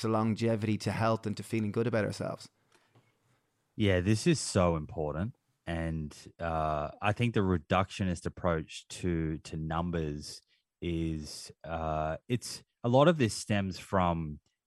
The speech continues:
Speaker 2: early nutrition science. We were dealing with, you know, scurvy and pellagra and beriberi. These were, like,
Speaker 1: And
Speaker 2: nutrient
Speaker 1: rickets.
Speaker 2: defici-, deficiency. Yeah, rickets, nutrient deficiency disorders, right?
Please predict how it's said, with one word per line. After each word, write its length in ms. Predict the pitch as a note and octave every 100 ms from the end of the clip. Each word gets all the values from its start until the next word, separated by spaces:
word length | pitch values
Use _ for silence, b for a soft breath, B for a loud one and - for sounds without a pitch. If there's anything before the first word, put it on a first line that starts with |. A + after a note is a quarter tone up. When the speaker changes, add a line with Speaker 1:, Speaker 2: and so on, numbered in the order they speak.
| -
Speaker 2:
early 320 | A2+ B2 A#2
nutrition 520 | G2 F2 A2+ G2 F#2
science. 880 | - - F2 F#2 F2 D2+ D2+ - - F#2
We 140 | F#2
were 140 | E2+
dealing 520 | D#2 F#2 G2 F#2+ F2+ E2+
with, 380 | E2+ D#2+ D#2 - _ b b b
you 140 | - E2+
know, 420 | D2+ D2+ D2 C#2 - _
scurvy 640 | - - G2 F2 D#2 C2 _ _ _
and 380 | D#2+ D#2 D2 C#2 _ _ -
pellagra 680 | - F2+ F#2+ F2 F2 D2 D2+
and 160 | D2+ D2
beriberi. 560 | F#2+ G2 F2 E2 D#2
These 180 | F#2 G2
were, 80 | F#2
like, 180 | D#2+ E2+
Speaker 1:
And 120 | E2+
Speaker 2:
nutrient 260 | G#2 G2+
Speaker 1:
rickets. 500 | F#2+ - - - -
Speaker 2:
defici-, 280 | A2+ G#2 - _
deficiency. 640 | G#2+ - A2+ - G#2+ - G#2+
Yeah, 200 | A#2 E2
rickets, 560 | G#2+ A#2 G#2+ D#2 -
nutrient 640 | G#2 G#2 C3 D3 - C3 -
deficiency 640 | F2+ - A2 A2+ G2 G2
disorders, 600 | F2+ - G2 F#2+ D2+ E2
right? 280 | D#2 G2